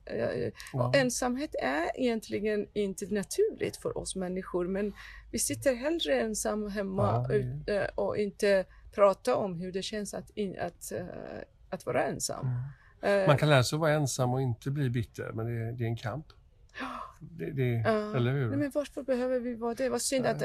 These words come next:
Speaker 1: att många som Anders utnyttjar de här, eh, människorna
Speaker 2: Mm.
Speaker 1: som är i behov av kärlek, för det var Anders gjorde.
Speaker 2: Mm.
Speaker 1: Anders valde de kvinnor som verkligen behövde,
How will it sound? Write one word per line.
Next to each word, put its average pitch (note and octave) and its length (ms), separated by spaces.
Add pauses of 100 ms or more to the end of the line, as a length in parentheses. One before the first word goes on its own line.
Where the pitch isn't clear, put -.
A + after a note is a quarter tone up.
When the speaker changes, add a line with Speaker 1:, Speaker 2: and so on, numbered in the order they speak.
(120)
Speaker 1:
att G3+ 160
många G#3 520
som F#3 300
Anders F#3+ 500
utnyttjar G3+ 680
de F3 200
här, E3+ 280 (560)
eh, F3+ 320 (100)
människorna G3+ 600 (100)
Speaker 2:
Mm. F#3 60
Speaker 1:
som - 300
är G3 240
i A#3 120
behov F#3 340
av F3+ 180
kärlek, G3+ 640
för F3+ 80
det F#3+ 220
var F3+ 340
Anders F3+ 380
gjorde. F#3+ 340
Speaker 2:
Mm. F3 160
Speaker 1:
Anders E3+ 300
valde F3+ 480 (180)
de F3 180
kvinnor F3 360
som F3 220
verkligen F3+ 600
behövde, D#3 460